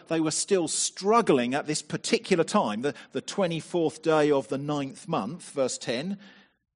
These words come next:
it's still a pivotal time for them because, verse eighteen,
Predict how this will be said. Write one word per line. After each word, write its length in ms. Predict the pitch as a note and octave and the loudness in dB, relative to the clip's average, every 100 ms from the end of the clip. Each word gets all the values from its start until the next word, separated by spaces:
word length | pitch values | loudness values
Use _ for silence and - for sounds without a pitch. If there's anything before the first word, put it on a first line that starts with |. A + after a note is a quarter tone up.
| _ _ _ - | _ _ _ -4
it's 180 | F3 | -2
still 320 | - - A#3 A3+ | -2 0 2 2
a 140 | G#3+ | 2
pivotal 760 | G#3 - C4+ D4 C4 - D3+ A2+ | -4 -2 0 2 0 -2 -4 -4
time 520 | - C3 F#2+ F#2 F3 | -6 -8 -8 -8 -8
for 300 | G3+ A#2+ G#2 | -6 -4 -4
them 180 | G#2 F#3+ | -4 -4
because, 460 | - - A3 C#3+ | -4 0 2 2
verse 300 | - D#3+ D3 | 2 0 2
eighteen, 500 | D3 D3 - F#3 B2 | 0 0 -2 -4 -4